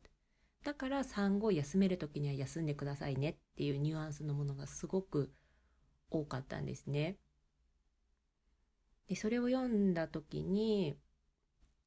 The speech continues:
そっかーと思って、ホルモンのバランスが乱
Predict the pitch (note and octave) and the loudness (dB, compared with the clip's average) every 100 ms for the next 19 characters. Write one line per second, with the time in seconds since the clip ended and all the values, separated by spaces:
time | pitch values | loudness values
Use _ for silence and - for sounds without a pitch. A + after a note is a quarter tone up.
0 | _ _ _ _ _ _ _ _ _ - | _ _ _ _ _ _ _ _ _ -10
1 | - A3+ - _ _ - _ - G#3+ G#3+ | -4 -4 -6 _ _ -20 _ -2 2 4
2 | G#3 G3+ F#3+ F3+ - D3+ D3+ D3 - C#3+ | 4 4 2 0 -2 0 0 -2 -4 -4
3 | - _ _ _ _ _ _ _ - - | -6 _ _ _ _ _ _ _ -20 -20
4 | _ _ _ _ _ _ _ _ _ _ | _ _ _ _ _ _ _ _ _ _
5 | _ _ _ _ _ _ _ _ _ _ | _ _ _ _ _ _ _ _ _ _
6 | _ _ _ _ _ _ _ _ _ _ | _ _ _ _ _ _ _ _ _ _
7 | _ _ - C4+ D4 B3+ G#3+ G3 F3+ E3+ | _ _ -4 0 2 4 6 6 6 2
8 | D3+ D3+ D3 D#3+ E3 E3 D3 E3 E3 D#3 | 0 2 2 2 0 -2 -4 -2 0 0
9 | D#3 | 0